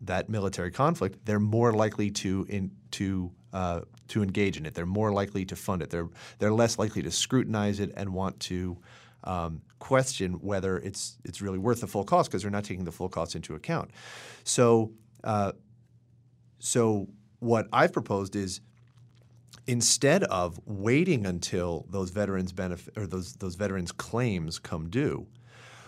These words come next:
what Congress should do is pre-fund veterans benefits in the following manner.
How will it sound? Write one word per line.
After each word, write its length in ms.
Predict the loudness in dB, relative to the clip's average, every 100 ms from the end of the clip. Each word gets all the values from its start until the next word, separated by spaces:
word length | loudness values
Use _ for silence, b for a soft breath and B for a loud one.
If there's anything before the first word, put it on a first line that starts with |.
| B
what 300 | 4 4 4 -12 -18
Congress 360 | 0 2 4 2
should 320 | 2 4 4
do 320 | 4 4 4 2
is 260 | -2 -2 -6
pre-fund 720 | 0 2 4 4 4 2 -2 -8 -16 0
veterans 360 | 2 2 0
benefits 440 | 0 -2 0 -4 -4
in 60 |
the 60 | -2
following 380 | 0 0 0 0
manner. 320 | 0 0